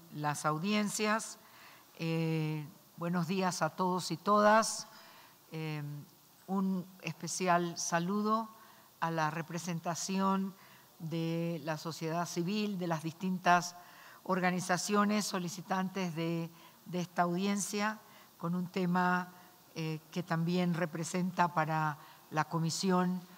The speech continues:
un compromiso y una responsabilidad en el tema, el abordaje de las graves violaciones de derechos humanos, tratándose de la tortura, de las ejecuciones extrajudi-,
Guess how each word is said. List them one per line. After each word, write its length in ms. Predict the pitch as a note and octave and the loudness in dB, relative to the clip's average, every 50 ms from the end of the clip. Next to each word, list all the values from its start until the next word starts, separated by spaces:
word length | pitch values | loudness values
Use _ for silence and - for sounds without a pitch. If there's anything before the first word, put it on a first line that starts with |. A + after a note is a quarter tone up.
| - - - - - - - | -20 -20 -20 -20 -20 -12 -4
un 340 | - E3+ F3 F3 F3 E3+ E3 | -2 0 2 2 2 2 0
compromiso 1120 | E3+ - F3+ E3 D3+ E3 E3 D#3+ E3 F3+ F3+ E3+ - - F#3+ F#3 F3+ F#3 F3 - - - | 2 2 2 2 2 2 2 4 4 4 2 2 0 2 4 4 4 4 2 0 -2 -4
y 180 | - F3 E3+ E3+ | -2 0 2 4
una 720 | E3 E3 E3+ E3+ E3+ E3+ E3+ E3+ E3+ E3 E3 E3 - - - - - - - - - - - - | 4 6 6 6 6 6 6 6 6 4 2 0 -6 -12 -20 -20 -20 -20 -20 -20 -20 -18 -8 -2
responsabilidad 1200 | F3 G3+ F3+ - - - E3+ E3 D#3 - - E3 D#3+ E3+ E3+ E3+ F3 E3+ F#3+ G3+ G#3 G#3 G3+ - - - - - - - - - - - | 2 2 2 2 2 0 0 0 2 4 4 4 4 4 2 2 2 6 8 8 8 8 4 -2 -10 -16 -18 -20 -20 -20 -20 -20 -20 -10
en 140 | - E3+ E3+ | -4 -2 0
el 160 | F3 E3+ - | 0 0 -2
tema, 400 | - - F#3+ F#3 F3+ F#3 F#3 F3+ | 0 0 2 4 4 6 6 4
el 180 | - - F3 E3 | 4 2 2 4
abordaje 580 | D#3+ D3+ E3 D#3+ D#3 D3+ F#3+ F#3+ F#3 F#3+ G3 | 4 4 4 2 4 8 8 8 8 8 4
de 80 | F3+ F3+ | 2 0
las 160 | F3 D#3 D3+ | 0 -2 -2
graves 440 | F3 F3+ F3+ F3+ F3+ F#3 F#3 F3+ D#3+ | 0 0 0 0 0 -2 -4 -6 -4
violaciones 560 | F#3+ F3 D#3+ E3 D#3 - - F3+ F3 F#3 F#3 | -4 -4 -2 -4 -4 -4 -6 -4 -4 -4 -4
de 100 | F3+ F3 | -2 -2
derechos 440 | E3 E3 D#3+ F3+ D#3 - F3+ E3+ D3 | -2 -2 -4 -4 -6 -6 -6 -6 -6
humanos, 600 | E3 F3 F3 F3+ F#3 F#3 F#3+ F#3+ F#3+ C#4 - - - - - - - - - - | -6 -2 0 0 0 2 0 -2 -4 -4 -6 -10 -14 -20 -20 -20 -20 -20 -16 -8
tratándose 960 | E3 F3 E3 - - F3 F3+ F3+ F3 F#3 E3+ - - F3+ F3+ F3 F3+ F3+ F3+ | -6 -6 -4 2 4 4 4 4 2 0 0 0 -2 -2 0 0 -2 -2 -4
de 140 | D#3 E3+ E3+ | -4 -4 -2
la 140 | F3 E3+ D#3+ | -2 -4 -2
tortura, 800 | - F3 E3 - - - F3+ F#3 E3+ F3+ F3+ F3 F3 F3 F3 - - - - - - - - | -2 -4 -4 -4 -4 0 2 2 4 4 2 2 2 0 -2 -4 -8 -20 -20 -20 -20 -20 -10
de 120 | - D#3+ | -6 -4
las 100 | E3 E3 | -2 0
ejecuciones 800 | D#3+ E3 D#3+ - E3 - - F3+ F3+ F3 F3+ E3+ - - - - - - - - - | -2 -2 -4 -6 -8 -6 -4 -2 -2 0 -2 -2 -4 -6 -10 -12 -18 -20 -20 -20 -14
extrajudi-, 720 | - E3 - - - F3 E3 D3+ - - E3 D#3+ C#3+ D#3 | -14 -12 -12 -10 -4 -4 -4 -4 -2 -6 -6 -6 -6 -10